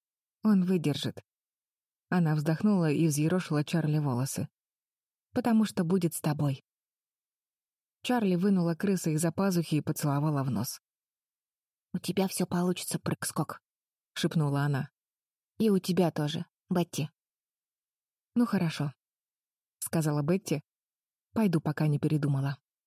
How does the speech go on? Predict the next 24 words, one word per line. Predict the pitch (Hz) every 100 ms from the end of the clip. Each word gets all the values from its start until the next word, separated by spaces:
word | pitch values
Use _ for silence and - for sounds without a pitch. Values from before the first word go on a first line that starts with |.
| _ _ _ _ _ _ _ _ _ _ _ -
Она | 208 196
зашла | 170 165 170
в | 160
воду | 196 202 156
и |
направилась | 151 - 180 160 156 147
туда, | 165 175
где | 185 156
потолок | 147 156 160 170 -
туннеля | 165 170 196 156
резко | 147 170 - 156
опускался. | - 160 - 123 127 - - _ _ _ _ _ -
Сделала | 156 147 143 131 139
глубокий | 139 147 151 139 147
вдох, | 143 180 202 - _ _ 170
нырнула | 160 156 151 175 196 147 - _ _ -
и | 185
на | 160 160
ощупь | 185 - 147
поплыла | 151 147 151 156
вперёд, | - 156 139 - - _ _
выставив | 165 165 156 143
вперёд | 139 - 143 139
руку. | 139 131 -